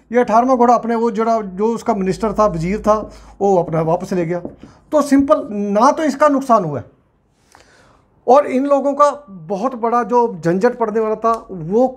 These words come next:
क्लियर कर दिया, वो स-, मतलब उसका विवाद है जो वो ख़त्म कर दिया। दोस्तों इसमें यही मैं आपको मैसेज देना चाहता हूँ, यदि आपका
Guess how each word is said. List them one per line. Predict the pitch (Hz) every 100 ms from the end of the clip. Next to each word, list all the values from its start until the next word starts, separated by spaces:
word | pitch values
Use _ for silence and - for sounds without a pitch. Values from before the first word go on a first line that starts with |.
| -
क्लियर | 214 262 285
कर | 226
दिया, | 156 139 120 - _ _ _ _ _ _
वो | 208 240 269
स-, | 208 - 196
मतलब | 233 214 233 254
उसका | 254 240 254 254
विवाद | 208 208 196 226
है | 226
जो | 240
वो | 226
ख़त्म | 233 226 214
कर | 175
दिया। | 120 117 _ - -
दोस्तों | 254 269 330 294
इसमें | 277 302 330
यही | 254 226 285
मैं | 311 285
आपको | 269 185 202 226
मैसेज | 202 214
देना | 190 185
चाहता | 185 180
हूँ, | 208
यदि | 160 208 349 320
आपका | 262 214 214 196 143 156